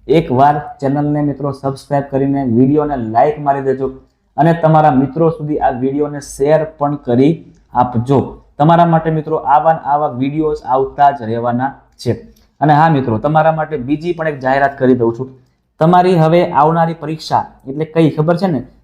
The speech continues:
શિષ્યવૃત્તિ પરીક્ષા જ્ઞાન સાધના. તો મિત્રો જ્ઞાન સાધના માટે તમને અહીંયાથી એકદમ free of cost ની અંદર,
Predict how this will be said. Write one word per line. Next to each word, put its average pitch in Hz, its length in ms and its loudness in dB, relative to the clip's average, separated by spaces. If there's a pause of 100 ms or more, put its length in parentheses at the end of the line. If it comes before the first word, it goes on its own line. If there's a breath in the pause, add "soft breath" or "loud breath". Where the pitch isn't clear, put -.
શિષ્યવૃત્તિ 170 640 2
પરીક્ષા 156 500 0 (360)
જ્ઞાન 147 500 2 (200)
સાધના. 131 560 0 (580)
તો 185 100 4
મિત્રો 185 440 2
જ્ઞાન 147 320 4
સાધના 165 380 0
માટે 165 280 -2
તમને 160 520 -4
અહીંયાથી 151 500 -4 (120)
એકદમ 151 720 0 (160)
free 160 140 4
of 139 460 -2
cost 151 240 0
ની 123 120 6
અંદર, 110 180 0